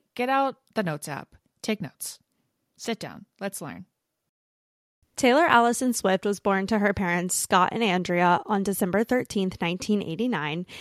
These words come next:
Speaker 2: in West Reading, Pennsylvania, making the Sagittarius forty,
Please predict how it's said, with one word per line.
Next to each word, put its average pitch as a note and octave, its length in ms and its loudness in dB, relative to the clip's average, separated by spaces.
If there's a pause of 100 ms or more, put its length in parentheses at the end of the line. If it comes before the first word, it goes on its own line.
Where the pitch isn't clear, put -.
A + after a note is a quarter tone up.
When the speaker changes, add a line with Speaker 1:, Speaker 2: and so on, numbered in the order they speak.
(160)
Speaker 2:
in G3 200 2
West F#3+ 380 0
Reading, F#3 380 0
Pennsylvania, D3 720 -4 (360)
making G#3 300 2
the G3 140 2
Sagittarius A3 920 0
forty, A#3 480 -4